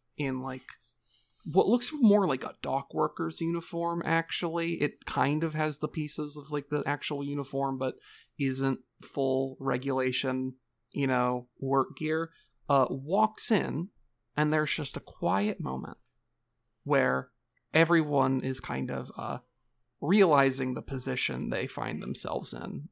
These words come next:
uh, all at once. And in this moment, one or, one or both of you have the opportunity to,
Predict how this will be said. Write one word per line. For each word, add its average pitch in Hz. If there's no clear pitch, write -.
uh, 131
all 131
at -
once. -
And 165
in 233
this 160
moment, 135
one 180
or, 147
one 160
or 135
both 127
of -
you -
have 143
the 139
opportunity 123
to, -